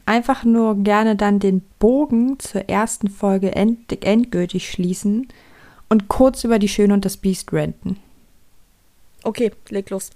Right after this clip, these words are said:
Speaker 1: Also wirklich, ich hab das jetzt gelesen. Abgesehen davon, dass, wie gesagt, ich auch die Hexe Baba Yaga gelesen hab, das waren dreieinhalb Seiten.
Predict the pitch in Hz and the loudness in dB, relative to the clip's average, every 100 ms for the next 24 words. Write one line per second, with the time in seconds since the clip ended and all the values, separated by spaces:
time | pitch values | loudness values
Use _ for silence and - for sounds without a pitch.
0 | - - 196 190 185 190 185 220 262 294 | -4 0 2 2 0 -4 2 2 2 0
1 | 277 254 - 190 202 214 240 302 - - | 0 -4 -2 0 2 2 0 -2 -8 -20
2 | _ _ _ _ _ - - - - 214 | _ _ _ _ _ -20 -20 -20 -4 -4
3 | 247 262 269 233 226 220 208 220 233 - | -2 0 2 2 2 0 0 0 -4 -12
4 | - 214 208 202 202 226 220 196 185 196 | -2 0 0 -2 -2 0 2 2 2 -2
5 | - 202 202 - 196 226 226 214 202 208 | -2 -2 -2 -2 0 0 -2 -2 0 -2
6 | 220 214 202 190 185 208 202 180 180 180 | -2 0 2 4 4 2 0 0 0 0
7 | 185 - - 185 180 180 175 185 190 185 | 0 -4 -4 -2 -2 -2 -2 2 4 4
8 | 180 175 175 170 165 170 185 | 0 0 0 0 -2 -2 -2